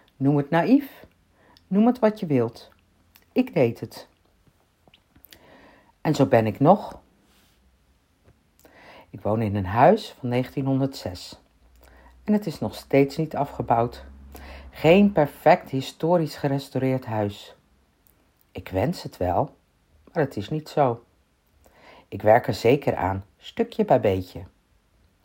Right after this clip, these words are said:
Wacht ik dan om te genieten van het comfort die het huis mij biedt en van de plek waarop het staat?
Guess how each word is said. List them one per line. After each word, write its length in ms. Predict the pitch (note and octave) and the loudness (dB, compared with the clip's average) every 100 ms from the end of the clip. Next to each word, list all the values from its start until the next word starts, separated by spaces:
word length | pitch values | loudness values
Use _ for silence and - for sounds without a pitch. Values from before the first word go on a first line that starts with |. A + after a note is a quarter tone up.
| - - - - - | -20 -20 -20 -20 -2
Wacht 220 | C4 - | -2 0
ik 140 | C4 | 0
dan 180 | A3+ A3 | 4 4
om 120 | G#3 | 4
te 120 | F#3+ E3+ | 0 -4
genieten 680 | D3 C3+ D3+ G3+ C4+ D4 - _ | -2 0 0 0 -2 -2 -6 _
van 160 | - G3+ | -2 0
het 100 | G3+ | 0
comfort 480 | - G3 - G3+ G3 | -2 -4 0 2 4
die 100 | F#3+ | 0
het 120 | F#3+ | 0
huis 280 | F#3 F#3 - | 0 0 0
mij 240 | F#3 F3+ | -4 -2
biedt 420 | F3 C4+ C4+ - _ _ - - _ | -2 -2 -2 -12 _ _ -20 -20 _
en 120 | F3+ | -2
van 220 | - F#3+ | 4 4
de 80 | F#3 | 2
plek 280 | F#3 F#3+ F#3 | 0 -2 2
waarop 260 | F#3 F3+ | 2 2
het 120 | F3+ - | 0 -12
staat? 500 | - G#3+ C4+ - | -2 0 0 -4